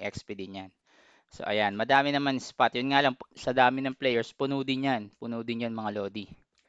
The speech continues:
So, as of now, sa oras ng recording ko, one hour fifty-one minutes pa, mag-i-start na yan. So, dyan yung mataas yung master level X P. Pag kompleto kayo ng buff,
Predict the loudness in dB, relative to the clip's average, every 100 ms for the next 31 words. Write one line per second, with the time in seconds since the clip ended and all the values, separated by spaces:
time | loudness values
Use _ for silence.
0 | _ _ _ _ _ -4 0 2 2 0
1 | -4 -4 2 2 2 2 4 4 2 2
2 | -2 -2 -2 -4 -2 -4 -4 -6 -4 -2
3 | 0 0 -2 -4 -10 -8 -6 -4 -6 -8
4 | -12 -8 -6 -4 -8 -2 0 2 0 -8
5 | -12 -12 -14 _ _ _ _ _ _ -8
6 | -4 2 2 2 0 0 2 2 0 -2
7 | -4 -4 -2 -4 -4 -6 -4 -4 -4 -6
8 | -4 -4 -4 -8 -8 -12 _ _ _ _
9 | -4 -2 -4 0 0 2 0 0 -2 2
10 | 6 6